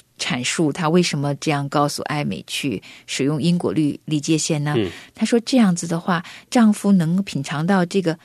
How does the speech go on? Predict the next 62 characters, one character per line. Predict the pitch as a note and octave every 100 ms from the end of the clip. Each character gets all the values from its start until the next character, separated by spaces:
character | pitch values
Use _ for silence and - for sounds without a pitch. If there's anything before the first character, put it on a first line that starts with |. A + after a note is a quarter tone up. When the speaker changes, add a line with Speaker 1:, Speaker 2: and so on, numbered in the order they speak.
| _
Speaker 1:
一 | F3+
点 | E3+ F3
点 | D#3
后 | D3+ - G3+
果 | - G#2
的 | -
时 | - C3+
候 | E3
呢， | D3+ D3+ E3+ - - _
会 | G#3
让 | G#3+ G3+
他 | G3 F#3
有 | D3+ -
成 | - D3 D#3
长 | G3+ G3 -
的 | - -
机 | G#3 A3+
会。 | F#3 - - -
因 | B3+ C#4
为 | C4+ - _ _ _ _ -
在 | C#4+ A#3+
我 | E3+ D3
们 | D3 D#3+
上 | F#3 - A3 F#3+
帝 | A3 F3 -
给 | E3+
我 | F3+
们 | D3+ E3+
计 | - A3
划 | G#3 G#3 E3
了 | D3
我 |
们 | D3 D#3+ -
这 | C4
么 | F#3+
美 | D#3 A#3+
好 | -
的 | G3
婚 | - A3 G3+
姻 | G3+ G3
的 | E3+
时 | -
候 | C#3 B2+
啊， | F#2 -
Speaker 2:
嗯。 | A2+ G2+ F2 _
Speaker 1:
并 | F4 D#4
不 | D4 D4
只 | - - -
是 | - A3 F#3+ - _
这 | G#3+
是 | G3+
品 | - A#2
尝 | - D3 -
爱 | A3+
的 | D3+
地 | C3+ C#3 B2+
方， | C3 A2+ - - - -
那 | A#3+ - _
更 | - F4 C4+
是 | - A#3
一 | F3+
个 | F3+ F#3